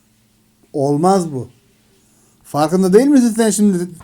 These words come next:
seccadenin üstüne bastığının? Sen ne, ne, ne mesajı vermeye çalışıyorsun?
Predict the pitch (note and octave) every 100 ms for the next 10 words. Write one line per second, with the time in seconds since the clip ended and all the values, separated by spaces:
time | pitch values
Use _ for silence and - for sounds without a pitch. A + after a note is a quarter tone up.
0 | _ - F3+ F3 F#3 F3+ F3+ F3+ F3 D#3
1 | D3+ C#3+ C#3+ C3 B2+ - _ _ _ _
2 | _ _ _ _ _ _ _ _ _ _
3 | _ _ _ - E3+ F3 G#3 B3+ - _
4 | G3 E3+ G#3+ B3+ G#3+ F#3 C4 C#4 C4+ A#3+
5 | A3+ G3+ F#3 E3+ C#3 C3 C3 B2+